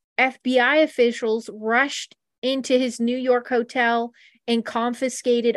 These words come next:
all of his belongings. And among these were supposedly the plans for his death ray. Now, what did Janet just say about the F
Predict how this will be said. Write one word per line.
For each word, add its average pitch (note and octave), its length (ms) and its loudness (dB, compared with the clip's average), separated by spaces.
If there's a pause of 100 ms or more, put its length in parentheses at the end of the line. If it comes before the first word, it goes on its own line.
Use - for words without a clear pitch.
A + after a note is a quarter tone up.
all A#3 240 6
of C4+ 100 0
his C#4+ 180 -6
belongings. A3+ 880 -4 (320)
And B3 180 4
among B3 580 0
these A3+ 420 -6
were A3+ 200 -2
supposedly A3+ 920 -2
the A3 120 0
plans A3 560 -4
for G3 200 -4
his G3 240 -4
death A#3 360 0
ray. E3+ 320 -2 (300)
Now, A3+ 340 2 (680)
what B3+ 220 4
did D4+ 140 0
Janet D4 340 -4
just B3 180 0
say B3 160 4
about A#3 220 0
the G#3+ 120 0
F B3 140 0